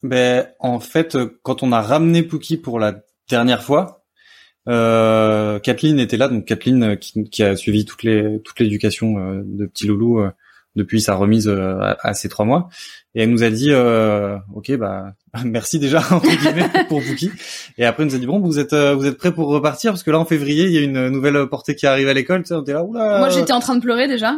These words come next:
Speaker 2: j'arrivais plus à parler,
Speaker 1: C'était
Speaker 2: donc,
Speaker 1: vraiment
Speaker 2: euh, <laughs>
Speaker 1: la, la minute où on a remis Pookie, donc, euh, c'était un petit peu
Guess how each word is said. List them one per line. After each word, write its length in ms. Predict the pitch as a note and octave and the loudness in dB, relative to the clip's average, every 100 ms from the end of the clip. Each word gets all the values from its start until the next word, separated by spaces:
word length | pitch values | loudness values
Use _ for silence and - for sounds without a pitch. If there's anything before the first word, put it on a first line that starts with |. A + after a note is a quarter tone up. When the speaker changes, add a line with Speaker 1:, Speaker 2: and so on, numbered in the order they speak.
| D4 | -4
Speaker 2:
j'arrivais 300 | A3+ G#3+ A#3 | -4 -2 -2
plus 120 | C4 | -2
à 60 | A#3 | 0
parler, 380 | A3+ A#3 D#4 | 2 2 0
Speaker 1:
C'était 100 | C#4 G#3+ | -2 -2
Speaker 2:
donc, 40 | - | 0
Speaker 1:
vraiment 220 | - D#3 | 2 2
Speaker 2:
euh, 300 | F#3 G3 A3 - | 4 2 2 2
<laughs> 60 | |
Speaker 1:
la, 180 | C3 B2+ | 2 2
la 120 | B2 | 2
minute 360 | C#3+ E3 G3 F3 | 2 2 0 0
où 60 | D#3 | -4
on 120 | C#3+ | 0
a 80 | C#3+ | 2
remis 240 | D3 D#3+ | 2 0
Pookie, 300 | E3 D#3+ D3+ | -4 -8 -8
donc, 220 | B2 A2+ B2+ | -6 -4 -4
euh, 80 | A2 | -6
c'était 200 | - B2+ | -2 0
un 100 | A#2 | -2
petit 160 | - | -6
peu 180 | C#3 C3+ | -6 -6